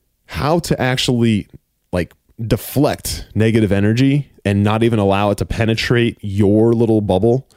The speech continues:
is about creating your own lane. Okay, it's about creating your own lane. I want you to visualize for a minute, you're on a highway, right? There's some infinite number of lanes there.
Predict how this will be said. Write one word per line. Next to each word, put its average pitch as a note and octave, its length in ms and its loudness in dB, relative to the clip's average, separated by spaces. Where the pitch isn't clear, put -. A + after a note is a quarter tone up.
is G#2+ 260 2
about G#2+ 240 0
creating B2+ 560 2
your G#2 160 2
own F#2 220 0
lane. C2 360 -4
Okay, G2+ 140 -2
it's G2 100 -6
about G#2+ 160 -2
creating B2+ 540 2
your A#2 160 4
own A2 120 2
lane. F#2 200 2
I - 20 -2
want B2 180 0
you D3 60 2
to B2 60 2
visualize A#2+ 520 2
for A#2 140 0
a A2 60 2
minute, G#2+ 340 0
you're G#2 180 0
on G#2 120 0
a - 20 -2
highway, D#2+ 640 -2
right? F2+ 260 -2
There's - 160 -8
some F#2+ 220 -4
infinite A#2+ 320 0
number F#2+ 240 0
of E2 100 -2
lanes E2 300 -2
there. D2 240 -2